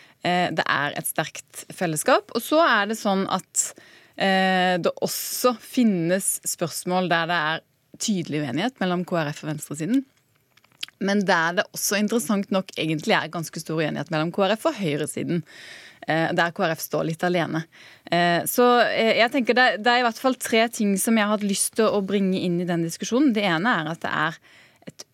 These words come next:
økende antall saker som handler særlig om barn og oppvekst og fordeling og fellesskap, der, eh, K R F og venstresiden har mye til felles. Og så er det en del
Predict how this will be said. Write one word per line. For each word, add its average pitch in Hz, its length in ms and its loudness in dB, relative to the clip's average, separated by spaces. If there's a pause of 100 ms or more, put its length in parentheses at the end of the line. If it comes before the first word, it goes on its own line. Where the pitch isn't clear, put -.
økende 156 800 -4
antall 165 640 -6 (100)
saker 151 540 -6
som 160 180 -8
handler 156 380 -4
særlig 175 840 -2
om 202 180 -2
barn 175 360 2
og 202 160 -2
oppvekst - 400 -4
og 165 60 -6
fordeling 175 520 0
og 202 80 -2
fellesskap, 180 520 -2
der, 185 260 0 (580)
eh, 165 280 -2
K 190 260 -2
R 180 220 0
F - 320 -12
og 170 200 -2
venstresiden 175 460 -2
har 208 80 0
mye 208 100 0
til 208 100 -6
felles. 269 280 2
Og 302 80 0
så 302 180 4
er 254 60 2
det 269 60 0
en 269 100 2
del 226 260 4